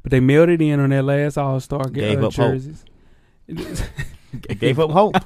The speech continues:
Speaker 1: Hope.
Speaker 2: <laughs> They gave up hope.
Speaker 1: Hope. Um, so the N B A trade deadline, uh, is Thursday at, uh, two P M Central Standard Time. Uh,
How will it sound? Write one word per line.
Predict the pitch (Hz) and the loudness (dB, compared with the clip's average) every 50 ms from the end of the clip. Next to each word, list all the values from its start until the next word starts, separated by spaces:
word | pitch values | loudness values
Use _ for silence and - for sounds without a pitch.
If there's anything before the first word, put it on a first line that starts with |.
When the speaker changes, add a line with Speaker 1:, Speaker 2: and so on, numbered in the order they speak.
| - - - - - _ - | -6 -8 -10 -10 -10 _ 6
Speaker 1:
Hope. | - 208 185 - - | 8 8 8 6 4
Speaker 2:
<laughs> | 262 269 285 - - 214 | 6 6 6 6 6 4
They | 190 196 | 4 6
gave | 220 - - 196 226 247 | 4 4 6 6 6 6
up | 226 - - | 4 6 8
hope. | 226 247 240 - - | 8 8 8 8 8
Speaker 1:
Hope. | 226 233 208 - 240 - - _ _ _ - - 185 - - | 8 8 8 6 2 -2 -4 _ _ _ -4 -4 -4 -2 2
Um, | 180 180 170 165 156 147 143 147 - - _ | 4 6 6 6 6 4 2 -2 -6 -14 _
so | - - 185 170 | -2 2 4 6
the | 165 170 | 8 8
N | 175 185 | 6 6
B | 175 175 | 6 4
A | 170 165 | 4 2
trade | - - 175 165 160 156 151 | 2 2 2 2 2 2 2
deadline, | 147 147 147 143 143 143 147 143 143 147 151 151 156 - - _ - | 2 2 2 2 0 0 -2 -2 -2 -4 -6 -8 -12 -16 -16 _ -6
uh, | 151 143 139 | -4 -4 -4
is | 139 139 - | -4 -6 -2
Thursday | - - 170 160 156 151 143 139 151 143 143 165 175 - _ _ _ _ _ _ _ _ _ | 2 4 6 6 6 4 2 0 -4 -4 -4 -6 -10 -14 _ _ _ _ _ _ _ _ _
at, | - 139 139 135 127 | -2 0 0 0 0
uh, | 135 131 131 131 131 - - | 0 -2 -2 -4 -4 -6 -10
two | - - 170 156 139 | -4 -2 -2 -2 0
P | - 143 135 135 | 0 0 0 0
M | 139 139 147 151 - - | 0 0 -2 -4 -8 -12
Central | - - - 151 139 - 139 | -10 -4 -4 -4 -4 -4 -8
Standard | 123 - - 151 147 143 135 135 135 - | -10 -6 -4 -4 -2 -2 -2 -4 -4 -4
Time. | - 143 139 139 139 147 156 - - _ _ _ _ _ _ _ _ _ - | -4 -2 -2 -2 -2 -2 -4 -8 -12 _ _ _ _ _ _ _ _ _ -10
Uh, | - - - - - - - | -10 -8 -8 -10 -12 -14 -18